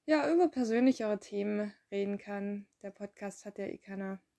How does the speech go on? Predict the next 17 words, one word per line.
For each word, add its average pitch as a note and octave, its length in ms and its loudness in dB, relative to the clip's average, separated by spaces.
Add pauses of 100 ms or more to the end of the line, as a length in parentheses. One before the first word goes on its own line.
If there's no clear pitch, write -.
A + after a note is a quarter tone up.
(120)
<laughs> B3+ 240 4
festen B3 680 2
Themen. A#3 320 4
Ich G#3+ 160 -4
rede G3 240 -2
ja F#3+ 120 0
einfach F#3 280 -8
über F#3 220 -8
alles F#3 280 -2
und F#3 120 -10
das F3+ 100 -10
ist F#3+ 180 -12
ja - 80 -18
auch - 80 -20
das - 160 -10
Schöne B3 340 0
dran. G#3 360 -2